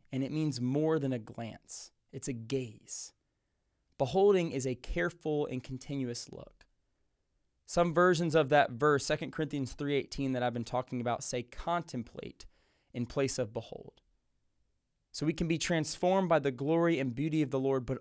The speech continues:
only when we gaze at it, when we contemplate it, when we carefully study it. Let me put it to you this way. Let me ask you this. Would you spend a few minutes, just a few minutes, looking at your notes in order to prepare for a difficult exam? Would you just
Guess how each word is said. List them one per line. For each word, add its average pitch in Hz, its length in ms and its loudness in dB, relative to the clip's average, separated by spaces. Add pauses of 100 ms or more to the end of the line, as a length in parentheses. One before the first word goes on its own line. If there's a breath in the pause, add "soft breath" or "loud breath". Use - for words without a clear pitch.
only 196 400 0
when 151 220 -2
we 131 160 -2
gaze 135 640 -2
at 120 160 -14
it, - 240 -20 (500)
when 135 180 0
we 139 140 0
contemplate - 840 -6
it, - 260 -20
when 143 160 -2
we 147 80 -2
carefully 170 580 -4
study - 520 -10
it. - 240 -10 (2000)
Let 151 80 0
me 185 60 4
put 202 120 4
it 180 60 -2
to 147 80 -4
you - 20 0
this 123 100 -2
way. 113 80 -2
Let 135 80 0
me 175 80 -2
ask 175 200 0
you 113 80 -6
this. - 240 -18 (880)
Would 123 160 -2
you 233 140 4
spend 175 600 4
a 123 80 -2
few 208 420 0
minutes, 151 380 0
just 208 240 2
a 262 60 4
few 254 180 4
minutes, 185 300 2
looking 208 440 2
at 185 220 4
your 175 100 2
notes 151 440 4
in 139 80 -4
order 170 240 2
to 160 120 -4
prepare 135 440 0
for 123 180 -10
a 113 60 -6
difficult 113 480 -10
exam? 104 320 -8
Would 135 100 0
you 180 60 0
just 196 260 6